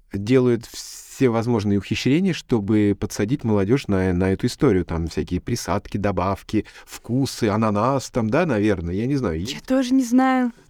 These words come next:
Speaker 1: И, и
Speaker 2: Не
Speaker 1: молодец.
Speaker 2: пробовала. Нет, не было такого.
Speaker 1: <laughs> И слава богу. Вот. И, а, недавно я был в одной компании, где, э, одна дама, она даже старше меня, выглядит прекрасно,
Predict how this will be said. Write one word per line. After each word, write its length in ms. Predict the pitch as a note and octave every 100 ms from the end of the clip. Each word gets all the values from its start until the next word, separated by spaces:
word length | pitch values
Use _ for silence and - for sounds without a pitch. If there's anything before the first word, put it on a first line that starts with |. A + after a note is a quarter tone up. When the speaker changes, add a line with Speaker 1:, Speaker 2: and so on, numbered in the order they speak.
| _ - - - -
Speaker 1:
И, 140 | D3+
и 40 | D3+
Speaker 2:
Не 80 | E3
Speaker 1:
молодец. 400 | G3 G#3+ - -
Speaker 2:
пробовала. 260 | B3+ C4 C4+
Нет, 260 | A#3 B3 -
не 120 | A#3+
было 160 | B3+ C4
такого. 420 | C#4 - C4 C4+
Speaker 1:
<laughs> 20 | -
И 80 |
слава 300 | - C3+ D3+
богу. 300 | C#3+ G2+ D#2 - - - -
Вот. 300 | A#2 C3 - - - -
И, 400 | C3+ C#3 C#3 C3+ - -
а, 460 | A#2 A#2 A#2 A2+ G#2+ _ _ _ _ _ _ _ -
недавно 360 | A2 C3+ D#3+ C3
я 60 |
был 220 | A2+ A#2+
в 140 | G2 A2+
одной 240 | A#2+ B2+
компании, 640 | - D3 A#3 B3 F3+ G#2+ - - - -
где, 640 | G#2+ A2 C3 C#3 B2 A2 _ _ -
э, 440 | G#2 G#2 G2+ G2 - - -
одна 480 | A2 A2+ B2+ G#2 - _ -
дама, 640 | G2 F#2+ G#2 F2+ G2+ E3+ A3 _ _ -
она 240 | F2+ F#2+
даже 440 | F2 F2+ E2+ E2 D#2+
старше 380 | - F#2+ -
меня, 220 | G2 A#2+ A2+
выглядит 480 | A#2 F#2+ D#2+ D#2
прекрасно, 540 | - G#2 D3 F3 D#3+